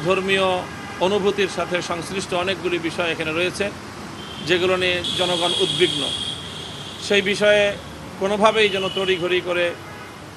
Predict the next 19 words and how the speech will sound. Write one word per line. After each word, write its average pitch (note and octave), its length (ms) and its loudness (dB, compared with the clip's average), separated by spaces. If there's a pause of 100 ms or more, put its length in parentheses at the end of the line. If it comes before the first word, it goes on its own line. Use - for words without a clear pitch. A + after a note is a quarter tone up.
কোনো E3+ 200 2 (280)
চূড়ান্ত F#3 380 0 (440)
কার্যক্রম E3+ 580 0
পরিচালনা E3+ 420 -2
না E3+ 200 2
করা E3 240 -2
হয়, F#3 200 4 (920)
তার E3 220 4
পূর্বেই F#3 340 4
যেন F3+ 220 0 (840)
সকল F#3+ 280 4 (140)
মহলকে, F3+ 420 2
বিশেষ D#3+ 360 -4
করে F#3 180 2 (580)
সকল F3+ 220 0
রাজনৈতিক F#3 600 2 (100)
পক্ষকে F3+ 440 0 (100)
এটার E3 240 -4
সাথে E3+ 220 -2